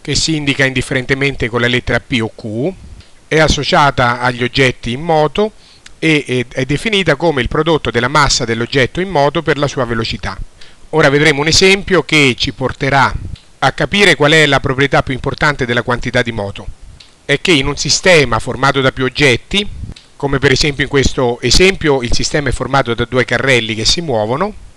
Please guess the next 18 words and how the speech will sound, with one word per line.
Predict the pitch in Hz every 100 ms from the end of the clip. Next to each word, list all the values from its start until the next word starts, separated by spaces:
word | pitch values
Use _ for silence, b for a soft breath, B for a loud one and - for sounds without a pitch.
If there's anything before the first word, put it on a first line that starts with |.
| - _
se | - 190
il | 196
sistema | - - 185 151
è | 135
isolato, | 123 147 151 120 113
cioè | - 160
non | 131 123
ci | 135
sono | 151 185 156
forze | - 139 135
esterne | 117 - 135 117 107 104 95 - - -
al | - 123
sistema | - - - 131 117 147
che | 139
agiscono | 120 139 - 123 117 110 - -
dall'esterno | 117 113 - 147 123 -
sul | 110 107
sistema | - - - 123 117 175